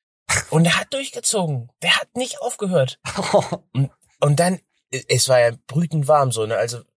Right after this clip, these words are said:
Speaker 1: ich würd jetzt mal behaupten, wenn einer dann eine Abkühlung kriegt, so, der ist nicht angepisst danach, ne? Ich war so heftig angepisst, ich, ich hab wirklich gedacht, ich muss den jetzt in der Luft zerreißen. Ich hab n-, selten so einen ultimativen Hass gespürt.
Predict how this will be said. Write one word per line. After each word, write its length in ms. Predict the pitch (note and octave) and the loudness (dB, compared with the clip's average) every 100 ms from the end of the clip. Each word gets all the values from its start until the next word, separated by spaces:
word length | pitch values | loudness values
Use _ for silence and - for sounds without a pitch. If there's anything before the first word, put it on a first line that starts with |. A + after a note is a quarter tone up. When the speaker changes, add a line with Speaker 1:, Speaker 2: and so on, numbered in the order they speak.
| _ | _
Speaker 1:
ich 200 | B2+ A#2 | -8 -2
würd 160 | D#3+ D#3+ | -2 -2
jetzt 120 | D3+ | -2
mal 120 | D3 | 0
behaupten, 400 | C3 D3+ D#3+ D3 | 2 0 0 -4
wenn 140 | C3+ | -4
einer 240 | B2 D3 C3+ | -2 -4 0
dann 180 | C3+ C3+ | 0 0
eine 180 | C3 - | -4 -6
Abkühlung 420 | - G#3 F3+ E3 | -10 -6 -4 -4
kriegt, 260 | - D#3+ - | -6 -8 -4
so, 100 | C3+ | -2
der 100 | A2 | -2
ist 120 | - | -4
nicht 140 | D3+ | -6
angepisst 440 | D#3+ C#3+ C3 A#2+ - | -6 -6 -6 -8 -6
danach, 300 | G#2 G2 G#2 | -6 -6 -8
ne? 160 | A2+ C#3+ _ _ _ _ _ _ _ - | -16 -16 _ _ _ _ _ _ _ -2
Ich 300 | D3 C3+ B2+ | 0 2 2
war 240 | B2 G#2+ - _ _ - | 2 2 -2 _ _ -14
so 680 | A#2 A2+ - D#3+ D#3 C3 - _ | -6 0 2 4 4 2 -4 _
heftig 540 | - B2+ - A#2+ - | -6 -4 -4 -8 -2
angepisst, 560 | A2 A2+ G#2+ C3+ C#3 - | -2 -2 -8 -4 -4 -6
ich, 180 | B2 - - | -10 -12 -12
ich 140 | - - | -10 -10
hab 140 | - | -6
wirklich 280 | C3+ D#3+ - | -8 -6 -6
gedacht, 280 | B2+ C3 - | -4 -4 -8
ich 140 | - | -10
muss 240 | C3+ C3+ - | -6 -4 -4
den 180 | B2 | -8
jetzt 180 | A#2+ - | -6 -6
in 40 | A#2+ | -4
der 80 | A#2 | -6
Luft 220 | C#3 - | -6 -8
zerreißen. 480 | A#2 A2 A#2+ A#2+ F2 | -6 -4 -4 -6 -10
Ich 120 | - | -16
hab 100 | B2 - - _ | -16 -18 -20 _
n-, 180 | B2+ B2+ | -4 -2
selten 600 | B2+ D#3+ F#3 F#3+ - D3+ | 0 2 2 0 -4 -2
so 260 | B2+ E3+ - | -2 -2 -4
einen 240 | D3 C3 | -4 -6
ultimativen 800 | D3 F#3 D3 D#3+ C#3+ D3+ C#3 C3 | -6 -6 -4 -4 -4 -6 -6 -6
Hass 180 | - - | -4 -4
gespürt. 560 | C#3+ - B2+ A#2+ G#2 | -4 -8 -6 -6 -6